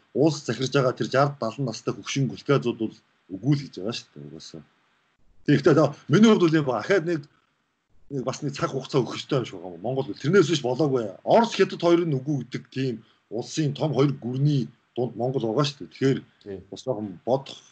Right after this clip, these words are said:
Speaker 1: хэрэгтэй л юм шиг байгаа юм бас.
Speaker 2: Мгм. Зөв. М, миний нэг асуух гээд байгаа асуулт байсан бэ гэвэл саяхан одоо Жорж Флойд ингээд арьс өнгө-, өнгөний ялгуурал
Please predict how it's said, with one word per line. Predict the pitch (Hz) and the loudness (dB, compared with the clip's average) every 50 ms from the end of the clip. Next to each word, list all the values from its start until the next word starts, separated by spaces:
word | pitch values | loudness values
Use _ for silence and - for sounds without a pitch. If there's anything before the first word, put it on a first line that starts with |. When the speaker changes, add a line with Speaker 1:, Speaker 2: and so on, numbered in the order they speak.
| _ | _
Speaker 1:
хэрэгтэй | - 95 87 - - - 117 | -18 -18 -18 -8 0 0 0
л | 104 82 | 0 0
юм | - | -6
шиг | - - 73 | -18 -18 -18
байгаа | 73 73 71 | _ -20 -20
юм | _ | _
бас. | - - - - _ _ _ _ _ | -20 -20 -20 -20 _ _ _ _ _
Speaker 2:
Мгм. | - 110 107 101 110 120 117 _ _ _ _ _ _ _ _ - | -12 -12 -10 -10 -10 -14 -16 _ _ _ _ _ _ _ _ -2
Зөв. | 120 127 135 120 - - - _ _ _ _ _ _ _ _ - | 0 0 0 0 -2 -6 -14 _ _ _ _ _ _ _ _ -12
М, | 104 104 104 104 107 104 104 104 - _ _ _ _ _ | -10 -8 -6 -6 -6 -8 -8 -10 -12 _ _ _ _ _
миний | - 127 170 190 | 0 2 4 4
нэг | 180 165 | 6 4
асуух | 151 135 - 196 - - - | 4 2 2 -2 -2 -2 -4
гээд | - 165 - | -4 -4 -2
байгаа | 156 147 139 131 | -2 -2 -2 -2
асуулт | 123 - 151 - - | -4 -6 -8 -8 -4
байсан | 143 131 131 131 123 | -6 -6 -4 -4 -6
бэ | 117 120 | -6 -6
гэвэл | - 110 110 107 104 80 - _ _ _ _ _ _ _ _ _ _ _ - - - - - - _ _ _ _ - | -6 -6 -6 -6 -8 -10 -14 _ _ _ _ _ _ _ _ _ _ _ -20 -20 -20 -20 -20 -20 _ _ _ _ -6
саяхан | 127 127 - 160 151 139 | -6 -4 0 0 0 0
одоо | 131 131 127 107 | 2 0 0 0
Жорж | - 135 135 143 139 - - - - | 2 2 2 2 0 -2 -12 -6 0
Флойд | 135 123 120 120 - 120 | 0 0 0 0 -4 -8
ингээд | 120 113 101 113 - 107 | -8 -4 -4 -4 -2 0
арьс | 104 104 - - | -2 -2 -2 -4
өнгө-, | 131 113 104 110 123 - 98 104 104 87 78 117 | -6 -6 -4 -6 -8 -8 -10 -14 -14 -12 -12 -10
өнгөний | 113 101 107 113 110 | -10 -8 -6 -6 -6
ялгуурал | 107 101 101 110 110 110 113 113 | -6 -6 -8 -4 0 0 0 0